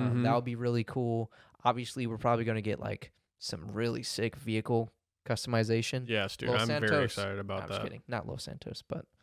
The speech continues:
Speaker 1: I'm sure it still will be Los Santos Customs or something.
Speaker 2: Oh, I thought that was, isn't that somewhere else, though?
Speaker 1: Well, I mean, Los Santos is in, like, uh,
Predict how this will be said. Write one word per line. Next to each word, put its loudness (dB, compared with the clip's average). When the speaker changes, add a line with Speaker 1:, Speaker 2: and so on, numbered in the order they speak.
Speaker 1:
I'm 2
sure 4
it 4
still 4
will 4
be -2
Los -6
Santos -8
Customs -6
or -8
something. -10
Speaker 2:
Oh, -4
I 2
thought 2
that 4
was, 0
isn't -6
that -2
somewhere -2
else, -2
though? -4
Speaker 1:
Well, 2
I 6
mean, 8
Los 6
Santos 0
is 0
in, -8
like, -10
uh, -4